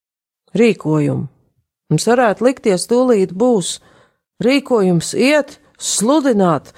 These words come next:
un uguns nāks no pravieša mutes. Nekā. Ej,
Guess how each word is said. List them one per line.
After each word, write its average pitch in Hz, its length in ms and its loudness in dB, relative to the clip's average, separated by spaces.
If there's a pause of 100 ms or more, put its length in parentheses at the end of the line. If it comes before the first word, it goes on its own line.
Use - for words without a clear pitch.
(160)
un 202 160 0
uguns 277 320 0
nāks 190 360 0
no 160 120 2
pravieša 160 560 -2
mutes. 165 380 -2 (680)
Nekā. 180 460 0 (1040)
Ej, 190 240 2